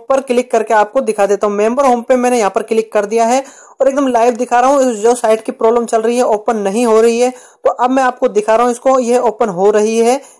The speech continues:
या नहीं हो रही है। तो आपको मैं यहाँ दिखा देता हूँ, ये नेट की स्पीड पर डिपेंड करता है। और अब आप यहाँ देख सकते हो, यहाँ पर मेरी साइट खुल गई है। अब मैं आपको इसको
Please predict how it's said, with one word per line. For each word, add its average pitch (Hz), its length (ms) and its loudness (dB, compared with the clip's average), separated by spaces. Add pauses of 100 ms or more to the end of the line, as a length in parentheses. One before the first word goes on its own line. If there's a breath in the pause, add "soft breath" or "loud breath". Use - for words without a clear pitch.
(120)
या 247 160 0
नहीं 233 300 0
हो 214 140 2
रही 202 220 0
है। 185 100 2
तो - 340 -6
आपको 233 260 0
मैं 233 160 -2
यहाँ 208 220 -2
दिखा 208 220 0
देता 220 200 -2
हूँ, 269 60 -2
ये 262 80 -2
नेट 220 240 -2
की 254 120 -6
स्पीड 214 200 -6
पर 269 160 0
डिपेंड 214 280 -4
करता 190 300 -2
है। 190 200 -4 (560)
और 269 160 0
अब 269 260 0
आप 262 300 0
यहाँ 233 240 0
देख 240 220 0
सकते 269 240 -2
हो, 277 60 2
यहाँ 208 180 0
पर 262 140 0
मेरी 254 220 0
साइट 233 280 0
खुल 226 220 -2
गई 240 200 0
है। 269 160 2
अब 254 200 -2
मैं 277 200 2
आपको 262 320 0
इसको 254 400 0